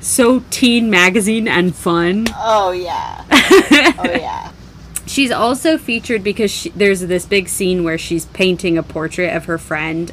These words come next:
Speaker 1: um, the Three of Pentacles, or Three of Coins, features
Speaker 2: Yeah.
Speaker 1: her painting. And then Emma, specifically herself, also is the, um, the Maiden of Quills, or the Page of Swords, which
Speaker 2: Oh.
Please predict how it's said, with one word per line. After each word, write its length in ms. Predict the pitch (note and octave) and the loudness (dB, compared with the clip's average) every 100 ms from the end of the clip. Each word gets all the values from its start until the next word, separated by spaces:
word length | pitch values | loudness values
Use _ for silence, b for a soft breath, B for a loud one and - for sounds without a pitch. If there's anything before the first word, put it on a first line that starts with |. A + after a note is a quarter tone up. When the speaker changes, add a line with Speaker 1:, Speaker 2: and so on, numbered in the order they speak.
| - | -8
Speaker 1:
um, 360 | E3 D#3+ C#3+ - | -6 -4 -6 -6
the 100 | F3+ | -6
Three 460 | F3+ F3+ F#3 F3+ F3 | -6 -2 2 2 0
of 220 | F3 E3+ | -4 -6
Pentacles, 840 | - D#3+ F#3+ G#3+ B3 C#4 D4 - - | -6 -6 -6 -6 -6 -6 -6 -8 -8
or 140 | D#3+ | -6
Three 180 | E3 D#3+ | -4 -6
of 140 | D#3 | -6
Coins, 540 | - D#3 D#3 G3+ A#3 B B B - | -8 -4 -4 -4 -8 B B B -2
features 360 | G3+ F#3 F3+ E3+ | -2 0 -2 -2
Speaker 2:
Yeah. 40 | |
Speaker 1:
her 100 | E3+ | -4
painting. 680 | - E3 D#3+ - F#3 A3+ B3 B B B B - | -4 -4 -4 -2 -2 -4 -8 B B B B 0
And 160 | G#3+ A3 | 2 2
then 160 | G#3 | 0
Emma, 360 | - G#3+ A3+ A3+ | 2 2 2 -2
specifically 720 | - - G#3+ G#3+ G3 A3 G3+ | -4 -6 -4 -4 -4 -4 -4
herself, 580 | G3 F#3+ G3+ G#3 C4+ - - | -4 -4 -2 -2 -4 -10 -4
also 680 | G#3 A3 - C4+ C4+ C#4+ C4+ - | -4 -4 -4 -4 -2 -2 -4 -2
is 380 | G#3 A3 G#3 F#3 | 0 0 -2 -4
the, 380 | G3+ G3 F#3+ - | -4 -4 -4 -2
um, 460 | F3 E3 D#3+ E3 | -2 -2 -4 -6
the 160 | - F#3 | -4 -2
Maiden 500 | F#3 G3+ G#3 E3+ D#3 | 0 0 0 -4 -6
of 400 | - D#3 D#3 - | -8 -8 -12 -16
Quills, 480 | - E3 D3+ D#3+ D#3+ - | -6 -4 -4 -6 -8 -6
or 140 | E3+ | -4
the 80 | E3+ | -4
Page 240 | G3 F#3+ | -2 -2
of 100 | A3+ | -4
Swords, 540 | - G#4+ G3 C#3+ - E3+ | -4 -4 -4 -6 -8 -6
which 260 | F3 - G#5 | -4 -6 -8
Speaker 2:
Oh. 440 | A4+ C5+ - - | -6 -6 -6 -8